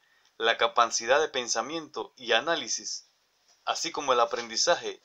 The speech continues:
el lenguaje, y aunque la conciencia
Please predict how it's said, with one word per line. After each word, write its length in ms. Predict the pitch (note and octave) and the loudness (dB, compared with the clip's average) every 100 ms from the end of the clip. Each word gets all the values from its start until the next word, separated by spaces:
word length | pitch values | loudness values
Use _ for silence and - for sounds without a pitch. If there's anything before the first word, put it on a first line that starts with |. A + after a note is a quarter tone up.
| _ | _
el 180 | B2+ A#2+ | -6 -6
lenguaje, 640 | G#2+ G#2+ G#2+ C3 G#2 F#2+ _ _ _ - _ _ - | -6 -8 2 2 2 -10 _ _ _ -20 _ _ -8
y 120 | C3+ | 2
aunque 280 | C3 B2+ C3+ | 2 4 4
la 160 | B2 A#2+ | 4 4
conciencia 760 | A#2+ A#2 E3+ F3+ E3 C3 A#2 | -4 -2 -4 -2 -2 2 2